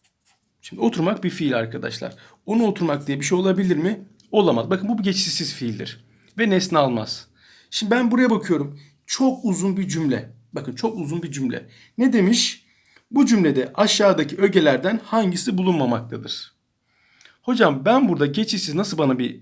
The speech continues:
katkı sağlayacak diye öğrenci soruyor. Nasıl bir katkısı olacak? Arkadaşlar, bunun yüklemi boy göstermek. Bir deyim. Bakın, bu bir deyim, bölemiyoruz.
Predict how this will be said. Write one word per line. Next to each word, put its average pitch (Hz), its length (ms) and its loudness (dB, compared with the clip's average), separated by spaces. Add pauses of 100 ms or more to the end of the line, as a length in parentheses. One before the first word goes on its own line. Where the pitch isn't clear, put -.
(120)
katkı 120 300 -8
sağlayacak 107 600 -4
diye 147 120 -6
öğrenci 135 340 0
soruyor. 127 200 -4
Nasıl 180 160 -4
bir 143 80 -4
katkısı 113 380 -10
olacak? 110 280 -14 (920)
Arkadaşlar, 135 560 -4
bunun 226 140 2
yüklemi 175 420 0
boy 160 180 2
göstermek. 117 580 -6
Bir 156 140 -6
deyim. 131 360 0 (560)
Bakın, 117 200 -6
bu 165 120 -4
bir 170 100 -6
deyim, 185 220 2
bölemiyoruz. 165 560 2